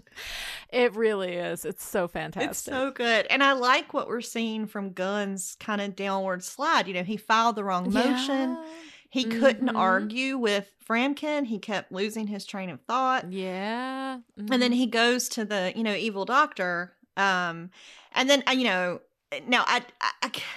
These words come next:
Speaker 2: I couldn't figure out how to split this between delight and staking, so I'm gonna stake within my
Speaker 1: Yeah.
Speaker 2: delight. But
Speaker 1: Okay.
Speaker 2: the, <laughs> the doctor says, you know, "The imprint is fading. The neural path modification is almost completely reverted." And first of all, I'm like, "Oh, tell me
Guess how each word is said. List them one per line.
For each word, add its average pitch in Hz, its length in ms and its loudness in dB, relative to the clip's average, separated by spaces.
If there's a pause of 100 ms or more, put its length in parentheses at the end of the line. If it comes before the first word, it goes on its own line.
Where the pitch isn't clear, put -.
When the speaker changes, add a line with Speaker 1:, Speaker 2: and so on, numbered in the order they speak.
(120)
Speaker 2:
I 285 60 0
couldn't - 260 -4
figure 294 220 2
out 214 60 2
how 226 100 0
to 180 80 -2
split 226 400 -4
this 226 240 -4
between 226 320 -4
delight 185 440 -2
and 185 140 -6
staking, 202 520 -4
so 202 100 -4
I'm 208 140 2
gonna 214 180 0
stake 208 460 -2
within 208 320 4
my 202 100 6
Speaker 1:
Yeah. 185 120 2
Speaker 2:
delight. 180 460 0 (680)
But 233 180 6
Speaker 1:
Okay. 285 720 6 (100)
Speaker 2:
the, 427 100 8
<laughs> 294 40 0
the 302 80 2
doctor 285 420 4
says, 226 280 -4
you 220 60 -2
know, 220 120 2
"The - 180 -6
imprint 262 340 2
is - 160 -12
fading. 196 420 0 (340)
The 214 80 0
neural 233 280 6
path 226 380 2
modification 202 720 0
is 160 120 -10
almost 208 300 0
completely 208 460 0
reverted." 185 500 0
And 208 120 0
first 427 300 4
of 233 60 -2
all, 202 160 6
I'm 208 100 2
like, 190 240 0
"Oh, 220 140 -6
tell 226 280 -8
me 185 360 -8